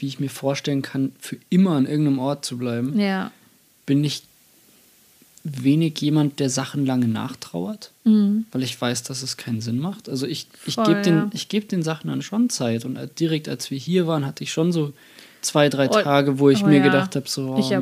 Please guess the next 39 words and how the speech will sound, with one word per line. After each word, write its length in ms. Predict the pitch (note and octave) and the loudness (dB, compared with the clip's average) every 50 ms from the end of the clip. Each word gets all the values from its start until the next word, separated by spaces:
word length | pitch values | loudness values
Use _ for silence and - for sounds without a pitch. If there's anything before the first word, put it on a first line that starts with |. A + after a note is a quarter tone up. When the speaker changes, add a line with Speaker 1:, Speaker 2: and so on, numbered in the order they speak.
| F#3 | 0
Speaker 1:
man.“ 200 | F#3 - - - | 0 0 0 0
Speaker 2:
auch. 240 | F#3 F#3 F#3 F#3 F#3 - - - - - - - | -2 -2 -4 -6 -8 -10 -14 -20 -20 -10 -2 0
Da 100 | G#3 G3+ | 4 4
war 100 | G#3 A3+ | 4 4
ich 60 | A3 | 4
ja 140 | A3 A#3+ A3+ | 4 2 2
die 160 | G#3 A3+ A3 | 2 2 2
ersten 400 | - G#3 G#3 A3 A3 - - A3+ | 2 2 2 2 0 0 -2 -2
zwei, 260 | G#3+ - A3+ G#3+ G#3+ | -2 0 0 0 2
drei 200 | G#3 G#3 G#3 G3+ | 2 2 0 0
Tage 380 | G3 - - G#3+ G3+ G3+ G3+ G#3 G3+ | -2 -4 -4 -2 -2 -2 -2 -2 0
waren 200 | G3 G3 G3 G3+ | 0 0 0 0
so, 80 | G#3 | 0
es 160 | G3 F#3+ - - | -2 -4 -2 0
war, 200 | G#3+ G#3+ G#3+ G#3+ A#3+ - _ | 2 2 2 2 0 -6 _
um, 200 | - A#3 A3 G#3 G#3 _ _ _ - | -2 0 0 -2 -2 _ _ _ -4
so 160 | - A3 A3+ | 0 2 2
schön 300 | G#3+ - - C4 D4 D#4 | 2 4 2 4 4 4
es 140 | D#4 C4 A#3 | 2 4 4
auch 160 | A3 G#3 G3 | 2 2 2
war, 320 | G3+ G3+ G#3 G#3+ A3 A3 - - - - - _ _ _ - _ _ | 2 4 4 4 2 0 -4 -12 -20 -20 -20 _ _ _ -20 _ _
hier 240 | - - C#4+ D#4+ D#4+ | 0 4 6 6 6
zu 120 | - - C#4 | 4 0 2
sein 500 | C4 C4 B3+ B3+ B3 B3+ B3 B3 A#3+ A#3 | 4 4 6 6 6 6 6 6 6 4
und 140 | G#3 G#3 | 2 0
so. 200 | - A#3 A3+ A3 A3 | 0 0 0 2 2
Und 120 | G#3+ G#3 G3+ | 0 0 -2
das, 120 | G#3 - | -4 -6
aber 280 | - - - - G3+ G3+ | -8 -8 -6 -4 0 2
mir 160 | G#3 G#3 G3+ | 4 4 4
hat's 160 | G#3 G#3 - | 2 0 -2
extrem 420 | F#3+ F#3+ - - - A3+ G#3+ G#3+ | -4 -6 -6 -6 -4 -2 0 0
geholfen 340 | G#3+ G#3+ G#3 G3+ G3+ G3+ G#3 | 0 0 0 0 0 0 -4
zu 200 | G3 - - G#3 | -6 -6 -8 -6
sehen, 260 | G3 G3 G3 G3 G3 | -4 -4 -2 -2 -2
wie 140 | F#3+ F#3+ F#3 | -4 -4 -6
happy 400 | F3+ - G3 F#3 - G3 F#3+ F#3+ | -6 -6 -10 -8 -6 -6 -6 -4
Willi 320 | F#3 F3+ F#3+ G3+ A3+ A#3 A#3+ | -4 -4 -4 -2 -4 -2 -2
war. 260 | B3 B3+ C4 C4+ | -2 -2 -2 -2